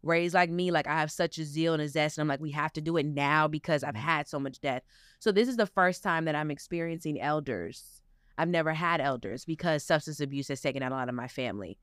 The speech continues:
Speaker 2: Yeah.
Speaker 1: So, like, now to see, like, my mom get old, like, my tios, like, my uncles, my tias, like, to see them all, like, like, get older, like, the hair is gray. They're not moving as quick as they used to. They're not as sharp as they used to be.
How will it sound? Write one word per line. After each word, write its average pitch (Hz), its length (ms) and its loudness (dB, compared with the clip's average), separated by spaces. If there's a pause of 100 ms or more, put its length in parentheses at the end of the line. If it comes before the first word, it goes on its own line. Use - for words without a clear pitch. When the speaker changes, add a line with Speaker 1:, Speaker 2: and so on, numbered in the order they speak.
Speaker 2:
Yeah. 117 260 0
Speaker 1:
So, 185 260 6
like, 156 280 2
now 175 340 2
to 180 120 -6
see, 180 180 -2
like, 165 160 0
my 151 140 0
mom 170 340 0
get 156 180 -4
old, 143 280 -2
like, 131 160 -4
my 139 220 -4 (100)
tios, 147 400 2
like, 139 180 -4
my 135 220 -2
uncles, 139 540 -2
my 135 160 -4 (100)
tias, 143 380 0
like, 135 140 -4
to 139 100 -10
see 180 200 -4
them 151 200 2
all, 151 340 0
like, 139 320 -2 (400)
like, 160 220 2
get 180 240 2
older, 170 340 2
like, 156 220 0
the 139 100 -2
hair 156 320 0
is 160 160 -2
gray. 165 280 4
They're 147 100 -2
not 147 240 0
moving 151 260 -2
as 147 160 -4
quick - 380 -2
as 165 120 -4
they 151 100 0
used 139 340 -6
to. 151 120 -2
They're 143 120 0
not 147 160 0
as 151 80 -4
sharp 208 340 2
as 165 80 -4
they 160 60 2
used 147 220 -4
to 151 60 -4
be. 131 200 -4